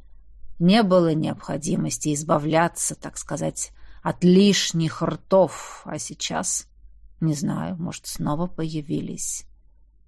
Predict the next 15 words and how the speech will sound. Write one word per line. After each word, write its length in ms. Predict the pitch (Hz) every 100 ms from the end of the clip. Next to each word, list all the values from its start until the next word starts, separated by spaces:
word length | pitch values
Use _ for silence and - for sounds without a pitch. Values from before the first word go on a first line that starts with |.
| _ - - _
Бьор 320 | 175 180 196 190
и 140 | 196
Сул 460 | 180 - - 226 208
тогда 400 | - 190 190 196
многозначительно 800 | 190 185 185 190 185 226 233 226
переглянулись, 960 | 220 214 208 208 220 240 233 151 - 165
да 100 | 156
и 100 | 160
не 120 | 170
только 460 | - 175 - 202
они 360 | 190 170 185 240
услышали 680 | 175 - 170 170 - 170 165
многочисленные 840 | 165 165 165 - 180 170 160 160
оговорки 540 | 165 180 190 180 - 160
Нумга. 680 | 165 170 165 165 185 151